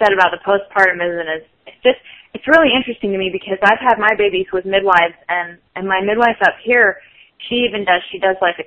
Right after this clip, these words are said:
two-week visit. So right after you have the baby, she comes back, like, twenty-four hours or so after the baby's born, and then again maybe, like, thirty-six hours or so, and then there's a two-week visit,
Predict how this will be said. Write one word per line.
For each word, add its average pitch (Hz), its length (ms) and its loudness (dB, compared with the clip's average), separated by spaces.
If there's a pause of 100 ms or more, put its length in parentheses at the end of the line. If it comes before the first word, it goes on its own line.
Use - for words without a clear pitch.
(140)
two-week 262 320 -6
visit. 226 460 0
So 190 100 -2
right 196 240 4
after 254 240 2
you 240 140 -2
have 185 180 -2
the 180 80 -4
baby, 160 380 -4 (100)
she 208 80 -10
comes 202 240 -6 (120)
back, 160 340 -2
like, 165 240 -6
twenty-four 185 420 -8
hours 165 400 0
or 180 160 -8
so 180 80 -4
after 170 320 0
the 180 140 -14
baby's 233 420 0
born, 220 320 -2 (400)
and 202 140 -4
then 190 100 -4
again 196 640 0
maybe, 185 260 -4
like, 160 240 -6
thirty-six 180 480 -6
hours 208 400 2
or 196 160 0
so, 190 400 0 (460)
and 190 240 -4
then 180 400 -2
there's 175 260 -2
a - 160 -18
two-week 254 400 -2
visit, 208 640 0